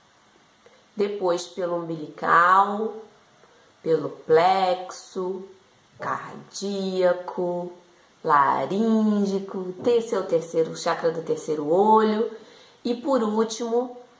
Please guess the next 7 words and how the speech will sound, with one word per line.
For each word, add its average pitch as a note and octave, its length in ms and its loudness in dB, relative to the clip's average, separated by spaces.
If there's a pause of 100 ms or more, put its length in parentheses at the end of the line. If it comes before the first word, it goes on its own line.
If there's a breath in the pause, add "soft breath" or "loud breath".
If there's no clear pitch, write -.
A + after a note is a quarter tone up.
(340)
o F#3+ 40 -6
chakra G3 440 0
coronário. G3 720 -2 (420 soft breath)
É D3 60 -2
importante F3+ 600 0
você G3 300 -6
desenhar E3+ 960 0